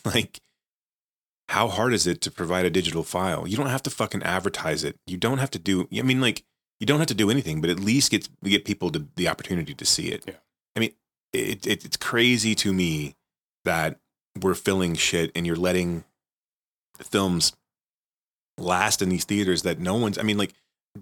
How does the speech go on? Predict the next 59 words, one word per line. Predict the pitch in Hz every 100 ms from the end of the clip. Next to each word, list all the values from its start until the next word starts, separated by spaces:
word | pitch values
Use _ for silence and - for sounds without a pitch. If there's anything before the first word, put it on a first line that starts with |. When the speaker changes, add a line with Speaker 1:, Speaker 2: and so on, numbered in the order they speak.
| - _ _
Speaker 1:
Trick | - 165
It |
Up. | 147 - _ _ -
Like, | 95
I'll, | - -
Speaker 2:
Right. | 101 -
Speaker 1:
like, | 104 -
throw, | - 143
Speaker 2:
Right. | -
Speaker 1:
throw | 131
it | 135
out | 98
there. | - 73
That, | 87 98
Speaker 2:
Right. | 113 110
Speaker 1:
what's, | 110 107
what's | 113 -
the | 120
harm? | 98 110 80 -
I | 95
mean, | 98 92
Speaker 2:
Yeah. | - _ _ _ _ - - -
Speaker 1:
it's | 101
Speaker 2:
An-, | 131
Speaker 1:
crazy. | 107 78 -
Speaker 2:
another, | 135 131 143 139 117 107
and, | 120 113
and | 104 98 - -
before | 117 117
we | 104
move | 98 87
on | 95
from | 92 90
this | 85
category, | 92 92 95 101
I |
do | 104 - 113
wanna | 107 95
sort | 98 98
of | 95
point | - 107
out | 101
another | 104 127 151
film | 139 139 131
that | 123
I | 120
think | 113 123 117
is | 110 - _ _ -
completely | 127 135 127 117
overlooked | 117 107 110
and | 107
underrated, | 107 101 104 101
and | 90 101
that's | 101
Kelly | - 117 104
Reichardt | 90 90 - -
Showing | - 95 78 73
Up. | 69 -
Speaker 1:
Mm-hmm. | 98 90